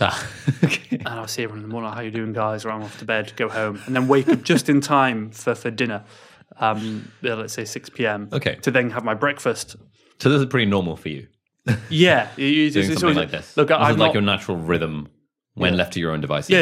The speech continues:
Speaker 2: yeah, yeah, I'm, I'm completely,
Speaker 1: And you
Speaker 2: uh,
Speaker 1: seem to be pretty happy. Would you say you're happy?
Speaker 2: Yeah, I am happy.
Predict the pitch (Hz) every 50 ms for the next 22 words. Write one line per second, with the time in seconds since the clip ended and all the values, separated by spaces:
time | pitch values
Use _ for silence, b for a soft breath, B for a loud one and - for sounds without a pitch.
0 | 151 143 143 131 123 120 117 117 123 123 127 127 127 123 120 - 143 120 - -
1 | 139 127 117 113 113 131 147 - 202 180 165 131 - 120 107 101 101 98 - -
2 | - - - 113 139 151 - 160 156 143 147 147 180 180 - _ _ _ _ _
3 | _ _ _ _ _ _ _ _ _ 185 127 - - - _ _ _ _ _ _
4 | _ - - 131 131 127 120 110 113 110 110 - - -